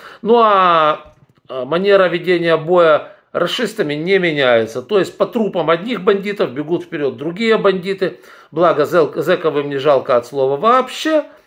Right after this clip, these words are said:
И, собственно говоря, они так вот накатываются небольшими группами. Это небольшие группы, там по сто человек нет. Это группы так от пяти до двадцати человек. Они на-, пытаются каким-то наскоком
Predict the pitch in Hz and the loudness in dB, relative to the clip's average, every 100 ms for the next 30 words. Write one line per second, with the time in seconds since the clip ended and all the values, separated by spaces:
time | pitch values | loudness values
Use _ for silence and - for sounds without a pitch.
0 | _ _ - 349 302 320 233 - 233 226 | _ _ -4 -2 0 -2 -2 -2 0 2
1 | 226 233 - - - 190 208 208 196 196 | 4 2 0 -10 -6 -2 0 0 0 0
2 | 190 180 190 202 151 156 143 139 147 147 | 0 -2 0 0 0 0 0 -2 -4 -2
3 | 156 - 147 139 143 143 160 208 220 165 | -2 -2 -6 -4 -6 -6 -6 -6 -6 -6
4 | 175 170 147 139 156 147 156 160 208 208 | -2 0 0 -2 -4 -4 -4 -4 0 -2
5 | - - - 180 - 214 - 196 196 190 | -2 -20 -4 -4 0 -2 0 2 2 2
6 | 196 202 165 - _ - 508 554 - 202 | 0 -4 -4 -8 _ -4 0 0 0 -2
7 | 262 226 196 196 196 - - _ - 233 | -2 0 0 0 0 -4 -16 _ -2 0
8 | - - 214 240 240 165 147 156 156 170 | 0 -2 -8 -2 -2 0 0 0 0 -4
9 | 175 - 175 175 226 302 294 - _ _ | -6 -4 0 2 4 2 0 -8 _ _
10 | _ _ 165 170 175 170 170 - 180 190 | _ _ -4 0 0 -2 -4 -6 -2 2
11 | 175 156 156 156 151 156 - 147 170 - | 2 2 -2 -10 -12 -8 -4 -2 -2 2
12 | 180 151 107 - | 2 2 -2 -6